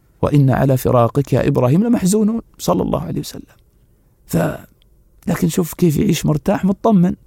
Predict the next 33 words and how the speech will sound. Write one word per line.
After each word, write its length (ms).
النبي 320
صلى 140
الله 140
عليه 120
وسلم 220
كل 340
المصايب 580
اللي 120
تخطر 340
بالك 500
استوت 360
له 100
في 140
حياته، 440
كل 160
المصايب. 540
يعني 460
النبي 280
صلى 120
الله 100
عليه 100
وسلم 320
كم 0
آذوه 320
الكفار 400
في 160
مكة، 440
سبوا، 580
شتموا، 640
حتى 320
تفلوا 400
في 120
وجهه، 380